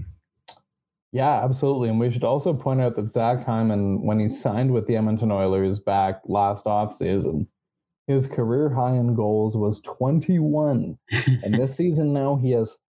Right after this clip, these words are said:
Speaker 1: thirty-five, which is insane. We talked about R N H. He jumps from, you know, sixty-nine, very nice career high coming into the season, all of a sudden to a hundred. Zach Hyman's completely popped off. Like, I mean, you know,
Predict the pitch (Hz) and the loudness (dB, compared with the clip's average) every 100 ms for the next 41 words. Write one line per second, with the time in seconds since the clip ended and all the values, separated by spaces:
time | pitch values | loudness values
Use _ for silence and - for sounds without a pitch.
0 | - 120 123 123 127 - 107 107 62 - | -2 0 2 0 0 -2 -2 -2 -2 -8
1 | _ _ _ _ _ _ _ - - 113 | _ _ _ _ _ _ _ -20 -6 -2
2 | 139 156 151 151 226 220 - 120 131 143 | 0 2 0 0 -4 -4 -4 0 0 0
3 | 143 135 135 131 131 117 117 113 107 110 | 0 2 0 0 0 0 -2 0 0 0
4 | - 110 104 101 101 98 92 - - 131 | -2 -2 0 0 0 2 0 -4 -2 -2
5 | 131 - 131 120 120 104 90 101 - 110 | -2 -4 0 0 0 0 -2 -4 -4 -4
6 | 117 127 120 113 110 - - 110 113 117 | 0 0 0 0 -2 -4 -4 0 0 0
7 | 107 110 120 110 110 107 107 123 117 - | 0 0 0 0 -2 -2 -2 0 -2 0
8 | - 156 180 185 165 151 151 180 - - | -2 0 0 0 2 0 0 -2 -4 -6
9 | _ _ _ _ 113 117 117 - 151 180 | _ _ _ _ -4 0 0 0 0 0
10 | 156 117 - 120 113 143 139 147 151 156 | 0 -2 -2 -2 0 -2 0 0 0 0
11 | 156 143 165 139 - 87 113 110 110 104 | 0 0 0 0 -2 -4 0 0 2 0
12 | 101 95 127 120 98 98 | 0 -2 0 0 0 -2